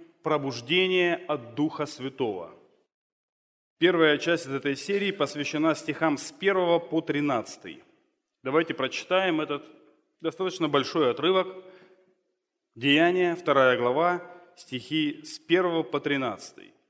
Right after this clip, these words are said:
"При наступлении Дня Пятидесятницы все они были единодушно вместе. И внезапно сделался шум, как бы от несущегося сильного ветра,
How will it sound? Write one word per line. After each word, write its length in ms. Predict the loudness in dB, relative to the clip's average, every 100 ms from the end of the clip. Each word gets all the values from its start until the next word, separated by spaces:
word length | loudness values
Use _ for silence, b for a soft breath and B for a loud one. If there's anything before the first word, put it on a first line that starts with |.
| _ _ _ _ _ _ _
"При 120 | 0
наступлении 640 | 2 2 -2 -4 -2 0 -2
Дня 200 | 0 0
Пятидесятницы 960 | 0 -2 -4 -2 0 0 -2 -8 -12
все 400 | -14 -12 -8 -4
они 200 | -2 0
были 300 | -2 -2 -2
единодушно 720 | -4 -4 -4 -4 -4 -8 -8 -10
вместе. 560 | -6 -6 -6 -12 -20 -20 _ _ _ _ _
И 200 | 0 0
внезапно 720 | 0 2 2 4 2 2 -2
сделался 640 | -2 0 2 2 0 -6 -8
шум, 500 | -8 -8 -4 -4 -2
как 240 | -2 0
бы 240 | 0 0 -4 -10 0
от 480 | 0 0 -14 -12
несущегося 1120 | -6 -6 -6 -10 -8 -4 0 0 0 0 0 -2
сильного 800 | -10 -8 -4 -2 2 2 4 2
ветра, 580 | 2 0 0 -4 -6